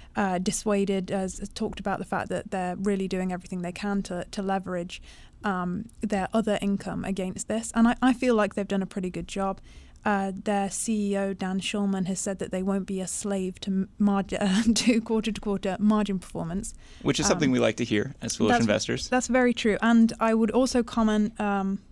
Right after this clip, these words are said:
Speaker 1: in this point that the management team is really being driven, uh, f-,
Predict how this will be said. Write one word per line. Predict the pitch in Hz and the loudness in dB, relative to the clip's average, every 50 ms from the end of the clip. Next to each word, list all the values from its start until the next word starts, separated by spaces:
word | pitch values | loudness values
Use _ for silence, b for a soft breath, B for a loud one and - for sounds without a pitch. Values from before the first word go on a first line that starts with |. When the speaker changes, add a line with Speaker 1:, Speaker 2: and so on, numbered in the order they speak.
| - - | -4 2
Speaker 1:
in | 214 220 220 | 4 6 6
this | 220 202 - | 4 4 0
point | - - 226 214 202 180 | 0 0 2 2 2 0
that | 190 175 165 - - B B B B B B B B B B | -2 -2 -2 -4 -6 B B B B B B B B B B
the | - | 4
management | 208 214 214 226 226 208 214 214 196 208 | 4 6 6 6 4 4 2 0 0 0
team | - 208 202 196 | 0 0 2 2
is | 196 190 190 | 0 0 0
really | 196 196 190 190 190 190 185 | -2 -2 0 0 0 -2 -2
being | 185 - 202 190 185 185 185 | -2 0 0 2 2 2 0
driven, | - - 208 202 185 180 175 180 180 180 - - - | 2 2 2 2 2 2 0 0 0 -2 -6 -4 -2
uh, | 202 190 180 170 160 165 160 - | -2 0 0 -2 -2 -4 -6 -8
f-, | - - | -10 -12